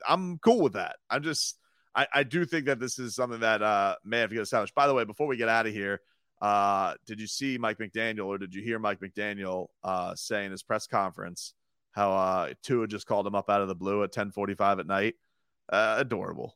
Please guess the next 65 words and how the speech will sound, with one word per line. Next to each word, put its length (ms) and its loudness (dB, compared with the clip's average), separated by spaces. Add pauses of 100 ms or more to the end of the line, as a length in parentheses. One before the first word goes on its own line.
you 120 4
know, 140 8
like, 120 10
and 100 8
he's 140 0
just 140 -6
like, 100 4
"I'm 120 6
just 120 -4
checking 240 6
on 140 0
you." 280 2 (160)
And 240 2
that's 200 8
what 60 2
the 60 4
back 280 6
injury 180 0
goes, 160 2
"I 140 8
just 120 -6
wanna, 180 4
I 80 4
just 140 -10
wanna 180 4
know 40 4
how 60 2
you're 180 0
doing." 260 -4 (500)
What 200 2
a 60 2
guy, 400 -4
you 100 -4
know, 200 8
like, 180 4
this, 240 -2
this 180 -2
Tua 380 0
just 200 -6
calling 280 6
and 100 -4
checking 240 0
on 140 2
his 100 -6
coach. 320 -2
You 80 -4
know, 140 6
that 100 10
was 140 0
never, 260 4 (240)
you 100 0
think 120 0
he 80 10
ever 100 6
tried 300 8
that 120 6
with 120 0
Flores 480 4
and 100 -2
it 40 -6
just 160 -6
got 180 4
sent 160 -2
to 80 -2
voicemail? 500 0